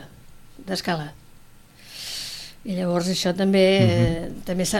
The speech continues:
Speaker 1: els, els altres també ho han d'entendre, no?
Speaker 2: Ho, ho deia perquè, esclar, a partir de la reforma de l'escenari,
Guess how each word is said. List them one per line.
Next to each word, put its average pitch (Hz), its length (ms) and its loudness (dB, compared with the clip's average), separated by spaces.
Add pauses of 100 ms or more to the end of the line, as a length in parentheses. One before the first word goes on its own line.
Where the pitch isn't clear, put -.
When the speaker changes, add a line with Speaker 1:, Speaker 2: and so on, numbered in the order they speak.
Speaker 1:
els, 180 220 -4
els 180 200 -4
altres 202 220 6
també 233 180 8
ho 220 80 8
han 190 120 6
d'entendre, 170 440 2
no? 156 120 -2
Speaker 2:
Ho, 160 240 6
ho 139 40 8
deia 151 220 10
perquè, 131 160 6
esclar, 131 300 6
a 113 40 0
partir 139 300 4
de 131 80 8
la 113 140 6
reforma 120 420 4
de 117 80 4
l'escenari, 139 680 8